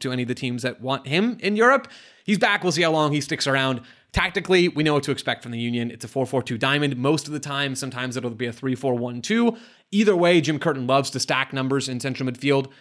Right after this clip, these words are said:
They want to win the ball. They want to attack quickly, quickly in transition.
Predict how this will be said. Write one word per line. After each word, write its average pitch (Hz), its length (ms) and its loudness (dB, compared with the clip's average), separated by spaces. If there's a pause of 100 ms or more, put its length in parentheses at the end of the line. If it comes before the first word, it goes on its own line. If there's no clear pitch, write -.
(100)
They 120 100 -6
want 139 160 0
to 151 40 2
win 151 100 4
the 147 80 4
ball. 135 240 6
They 127 80 4
want 131 180 0
to 131 60 0
attack 127 300 -4
quickly, 139 320 -6
quickly 165 420 0
in 135 80 -4
transition. 143 580 -2